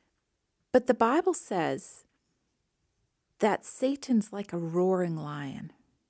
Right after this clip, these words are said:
and he's just looking for ways to take us down. And one of the biggest ways is in our thoughts, in, in our mind. And that spiritual battle will take place right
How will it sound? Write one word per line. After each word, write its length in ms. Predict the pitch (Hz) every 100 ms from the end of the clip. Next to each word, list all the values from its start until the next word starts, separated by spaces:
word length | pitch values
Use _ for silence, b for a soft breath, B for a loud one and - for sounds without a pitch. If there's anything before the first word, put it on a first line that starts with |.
| _ _ _ _ _ -
and 160 | 202
he's 460 | 202 - 254 269 - -
just 500 | - 254 247 - - -
looking 460 | - 220 247 - 202
for 200 | - 185
ways 540 | 170 156 143 - - - _ _ _ _ _ -
to 100 | 208
take 340 | - 202 185
us 180 | 170 -
down. 380 | - 147 - 180 _ _ _ _ _ _ _ _ _ _ _
And 260 | 208 202 196
one 140 | 208
of 80 | 247
the 120 | 269 - _ _ -
biggest 400 | 277 285 269 -
ways 480 | 175 147 147 175 - _ _ _ _ _ -
is 180 | 208 196
in 140 | 196
our 120 | 180 175
thoughts, 720 | - 170 160 - - - - _ _ _
in, 180 | 208 185 -
in 160 | 196
our 160 | 190 175
mind. 600 | 160 160 160 143 151 - _ _ _ _ -
And 140 | 175 165
that 180 | -
spiritual 460 | - - 247 269 220
battle 280 | 170 185 185
will 80 | 170
take 280 | - - -
place 260 | 175 160 -
right 400 | 170 180 185